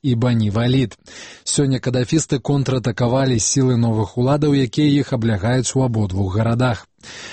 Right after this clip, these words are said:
Прадстаўнік Нацыянальнай пераходнай рады Ахмед Бані, тым не менш, заявіў, што прыхільнікі Кадафі пацерпяць канчатковае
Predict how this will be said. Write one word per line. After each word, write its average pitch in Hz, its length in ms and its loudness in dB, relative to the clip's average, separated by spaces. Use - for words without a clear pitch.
Прадстаўнік 170 480 0
Нацыянальнай 135 640 2
пераходнай 120 560 0
рады 143 320 2
Ахмед 123 400 0
Бані, 127 400 2
тым 156 240 0
не 135 100 2
менш, 147 300 2
заявіў, 135 320 2
што 127 240 -2
прыхільнікі 120 580 0
Кадафі 135 540 0
пацерпяць 143 720 0
канчатковае 117 680 0